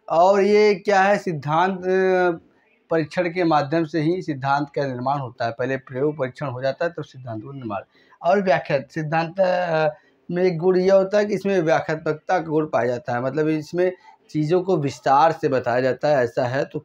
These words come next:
क्यों है। देखिए एग्जांपल में जैसे विकासवाद का जो सिद्धांत है वो क्या किया था, वो जीवों के विकास को समझाने के लिए प्रयोग किया जाता है। और आपके साइकोलॉजी में लर्निंग थ्योरी है, ठीक है,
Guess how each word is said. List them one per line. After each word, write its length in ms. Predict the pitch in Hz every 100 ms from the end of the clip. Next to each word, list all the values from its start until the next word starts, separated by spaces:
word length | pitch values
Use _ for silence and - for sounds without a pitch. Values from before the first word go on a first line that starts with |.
| -
क्यों 260 | 117 104 107
है। 60 | - _ _ _ _ _ _ _ -
देखिए 260 | 170 233 226 220
एग्जांपल 680 | 202 175 151 170 165 196 208
में 100 | 208
जैसे 200 | 202 190
विकासवाद 680 | 165 165 170 180 180 170 180
का 80 |
जो 140 | 170 170
सिद्धांत 640 | 160 147 139 143 165 151
है 200 | 165 196 - _ 147
वो 140 | 165
क्या 240 | 160 180 180
किया 220 | 196 196
था, 80 | 202
वो 120 | 202
जीवों 420 | 151 156 185 208
के 120 | 202
विकास 600 | 165 147 143 156 180 180
को 180 | - 208
समझाने 560 | 202 156 120 127 135 139
के 140 | 131
लिए 200 | 120 156
प्रयोग 420 | 160 110 143 - _ _ _ _
किया 220 | 123 120 117
जाता 300 | 110 - 104
है। 160 | 113 - - -
और 180 | 143 160
आपके 280 | 165 165 175
साइकोलॉजी 580 | 170 160 160 160 165 185
में 120 | 185
लर्निंग 440 | 151 143 165 170 -
थ्योरी 260 | 156 160
है, 180 | 156 151
ठीक 480 | 156 _ _ 190 196
है, 200 | 160